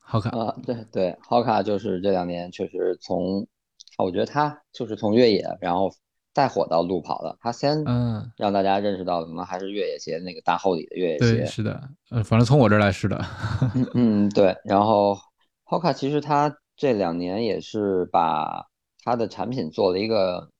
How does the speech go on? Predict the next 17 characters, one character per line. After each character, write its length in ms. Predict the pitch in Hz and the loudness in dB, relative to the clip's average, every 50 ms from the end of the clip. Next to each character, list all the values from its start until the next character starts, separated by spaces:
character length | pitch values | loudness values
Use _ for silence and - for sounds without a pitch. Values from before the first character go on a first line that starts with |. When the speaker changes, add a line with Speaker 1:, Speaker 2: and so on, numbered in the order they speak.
| _ _ _ | _ _ _
Speaker 2:
精 240 | - - 143 147 147 | -10 -6 -4 -4 -4
简 240 | 135 110 - 64 | -4 -6 -8 -6
的 160 | 71 78 78 87 | -6 -8 -8 -8
梳 300 | - - - 160 165 160 | -8 -4 0 2 2 2
理， 240 | 117 87 65 - - _ _ _ _ | 2 0 -4 -10 -18 _ _ _ _
我 160 | - 104 104 | -4 -4 0
感 160 | 104 110 95 92 | 0 0 0 0
觉 100 | 98 107 | 0 -2
他 220 | - 135 135 135 | -2 0 -2 0
并 200 | - - 135 110 | 2 2 0 2
没 120 | 101 110 | 2 2
有 160 | 123 117 92 90 | 2 0 0 0
刚 320 | - 131 139 143 151 147 | 2 2 2 2 2 0
一 100 | 120 104 | 0 -2
开 240 | - - 147 151 165 | -2 -2 -2 -2 -2
始， 380 | 160 - - - - - - - _ _ _ _ _ _ _ _ _ _ _ | -2 -6 -12 -14 -14 -14 -18 -20 _ _ _ _ _ _ _ _ _ _ _
呃， 500 | - - 92 90 90 90 90 87 87 90 | -10 -6 -4 -2 -2 -2 -2 -2 -4 -6